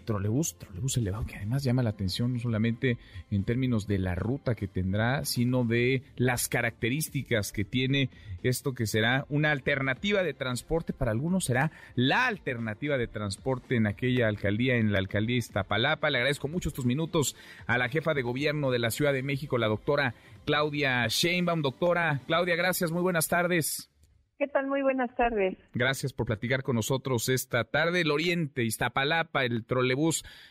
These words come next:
Speaker 1: vaya que hacía falta. ¿Por qué, por qué poner en marcha y cuáles son las características, eh, doctora, de este nuevo medio de transporte que está en etapa de pruebas y que estaría pronto ya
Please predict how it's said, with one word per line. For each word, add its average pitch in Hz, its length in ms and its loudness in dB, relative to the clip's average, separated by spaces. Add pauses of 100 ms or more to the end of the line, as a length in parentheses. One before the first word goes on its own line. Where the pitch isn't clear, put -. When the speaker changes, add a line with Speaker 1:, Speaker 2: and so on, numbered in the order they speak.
(100)
Speaker 1:
vaya 143 360 2
que 160 80 -4
hacía 143 240 0
falta. 143 460 2
¿Por 143 260 0
qué, 175 600 4
por 139 200 -2
qué 185 100 0
poner 180 260 0
en 160 120 0
marcha 170 280 2
y 143 40 2
cuáles 190 280 -2
son 190 140 0
las 175 140 0
características, 117 840 0
eh, 107 120 2
doctora, 117 440 0 (300)
de 113 200 2
este 117 680 0
nuevo 139 340 4
medio 139 300 -2
de 107 220 0
transporte 110 640 0
que 113 80 -2
está 127 160 0
en 123 80 2
etapa 120 340 0
de 104 80 4
pruebas 123 380 0
y 101 40 0
que 101 120 -4
estaría 101 300 0
pronto 117 420 0
ya 98 240 4